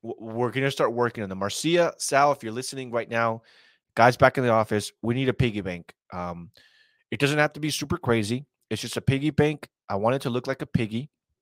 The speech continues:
Make sure it doesn't have any harmful chemicals that's gonna kill people with cancer. That's not what we want. We don't want the cans. Um,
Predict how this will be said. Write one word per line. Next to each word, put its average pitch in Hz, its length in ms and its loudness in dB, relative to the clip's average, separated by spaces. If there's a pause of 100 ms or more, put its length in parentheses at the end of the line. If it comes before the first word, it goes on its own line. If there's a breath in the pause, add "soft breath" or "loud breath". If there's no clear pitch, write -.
(960 loud breath)
Make 110 120 -4
sure 127 100 2
it 110 40 2
doesn't 113 220 0
have 113 180 0
any 117 140 -4
harmful 113 380 -2
chemicals 104 720 -4
that's - 220 -6
gonna 95 160 -8
kill 113 240 -2
people 95 380 -6
with 90 120 -8
cancer. 101 500 -8 (440 soft breath)
That's - 180 -10
not 104 120 -4
what 101 100 -4
we 98 60 -4
want. 120 320 0
We 85 40 -18
don't 101 140 -2
want 101 120 -6
the - 40 -20
cans. - 460 -8 (760 soft breath)
Um, 90 400 -4